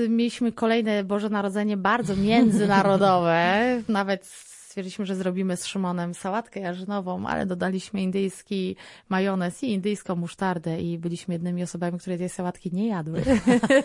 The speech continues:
<laughs> Ale zrobiliśmy jakieś polskie danie.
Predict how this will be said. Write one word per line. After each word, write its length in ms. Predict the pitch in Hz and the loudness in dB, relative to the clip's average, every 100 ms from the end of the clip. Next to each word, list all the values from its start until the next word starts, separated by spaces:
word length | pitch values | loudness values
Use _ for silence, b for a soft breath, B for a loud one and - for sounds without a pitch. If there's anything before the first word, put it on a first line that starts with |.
| 294 262 269 262 254 | 4 2 2 -2 0
<laughs> 1200 | 285 285 254 285 226 - - 554 587 453 - - | 0 2 0 0 -4 -6 0 2 2 0 -2 0
Ale 260 | 247 240 | 2 2
zrobiliśmy 640 | 226 226 208 208 214 214 196 | 2 0 2 4 4 4 4
jakieś 320 | 208 214 247 | 4 2 -2
polskie 480 | - 247 269 - 233 | 2 2 2 2 2
danie. 400 | 208 220 233 233 | 2 2 2 0